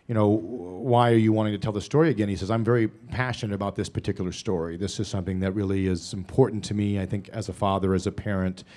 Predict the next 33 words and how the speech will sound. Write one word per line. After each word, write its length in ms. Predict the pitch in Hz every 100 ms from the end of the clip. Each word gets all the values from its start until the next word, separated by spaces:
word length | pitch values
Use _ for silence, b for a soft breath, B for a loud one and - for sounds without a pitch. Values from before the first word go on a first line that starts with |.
| B B B
And 80 | 139
it's 100 | 131
kind 280 | - 139 156
of 80 | 123
a 40 |
non-syrupy 760 | 117 117 113 - 123 117 123 107
way 640 | 104 110 110 101 101 95 b b b b b
that's 180 | 113 -
kind 320 | - 110 104
of, 260 | 101 92 92 139
you 100 | 117
know, 320 | 101 98 90 123
not 240 | 120 -
polite 500 | 104 104 107 98 104 -
to 140 | 104
kind 240 | - 107 101
of, 240 | 104 113 131 123 127
you 140 | 123 110
know, 160 | 98
any 160 | 104 107
other 120 | 101
way 120 | 101
to 80 | 98
say 260 | 95 135 139
it 80 | 107
except, 480 | 98 117 - -
but 140 | 117 117
to 100 | 110
get 180 | 120 117
into 580 | 113 - 107 104 104
kind 280 | 101 110 104
of 180 | 98 98
e-, 160 | 110